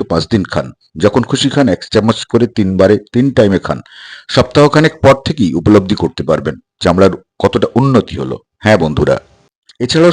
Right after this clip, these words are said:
সমপরিমাণ তিল ও গুড় নিয়ে প্রথমে তেল ছাড়া তিলটা একটু ভেজে নেবেন। এবার গুড়ের সাথে ভালো করে পাক করে নিয়ে নাড়ু বানিয়ে রেখে দিন। সারাদিনে দুটো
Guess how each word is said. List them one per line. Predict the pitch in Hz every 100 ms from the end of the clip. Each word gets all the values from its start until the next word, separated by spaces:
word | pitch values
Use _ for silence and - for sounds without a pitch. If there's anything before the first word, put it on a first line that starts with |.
| -
সমপরিমাণ | 131 123 139 139 135 -
তিল | 127 131
ও | 110
গুড় | 95 117 110
নিয়ে | 113 139
প্রথমে | 98 - 101 104 -
তেল | 101 101 107 98
ছাড়া | - 85 - - _ _ -
তিলটা | 107 92 110
একটু | - 104
ভেজে | 92 90 101
নেবেন। | 104 123 - _ _ -
এবার | - -
গুড়ের | 90 110 -
সাথে | 117 104 92
ভালো | 87 101
করে | 110 101 -
পাক | 98 - -
করে | 127 95
নিয়ে | 73 - _ _ 80
নাড়ু | 92 117 123
বানিয়ে | 131 139 139
রেখে | - 71
দিন। | 69 64 _ _ _ -
সারাদিনে | - 107 117 123 127
দুটো | 107